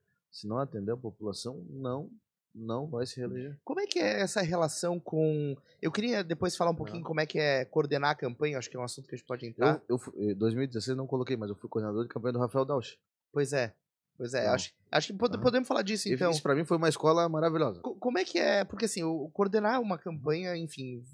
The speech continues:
Speaker 2: envolve várias áreas, mas o principal objetivo de todo mundo ali é eleger aquele, aquele candidato. Você tem que tomar ações estratégicas pra conseguir alcançar esse objetivo. É, como hoje em dia, se a gente for falar dois mil e vinte e três ou das eleições mais recentes que a gente teve,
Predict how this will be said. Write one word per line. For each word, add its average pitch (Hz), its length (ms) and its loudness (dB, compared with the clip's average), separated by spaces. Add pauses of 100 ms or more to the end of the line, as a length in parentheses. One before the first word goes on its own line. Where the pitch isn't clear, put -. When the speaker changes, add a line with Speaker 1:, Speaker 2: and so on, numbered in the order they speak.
Speaker 2:
envolve 151 380 2
várias 143 380 0
áreas, 131 460 -2 (280)
mas 180 200 4
o 185 60 -4
principal 175 520 -2
objetivo 147 580 -4
de 143 80 -8
todo 143 160 -6
mundo 143 220 -6
ali 165 200 -4
é 147 60 0
eleger 156 380 -4
aquele, 156 380 -6
aquele 151 260 -6
candidato. 170 520 -2 (240)
Você 147 200 -6
tem 160 140 -4
que 151 80 -12
tomar 156 180 0
ações 151 320 -2
estratégicas 151 640 -6
pra 156 160 -6
conseguir 156 540 -10 (200)
alcançar 151 420 -2
esse 147 120 -6
objetivo. 160 560 -6 (420)
É, 160 320 2 (360)
como 269 420 0
hoje 196 280 6
em 160 80 -4
dia, 151 280 -4
se 147 120 -8
a 139 40 -6
gente - 80 -16
for 156 140 -8
falar 147 180 -4
dois 131 180 -6
mil 147 140 -8
e - 40 -8
vinte 139 160 -12
e - 60 -14
três 135 340 -6
ou 110 240 -6
das 123 200 -12
eleições 127 320 -10
mais 127 160 -8
recentes 123 340 -12
que - 80 -14
a 117 40 -10
gente 117 200 -16
teve, 135 320 -6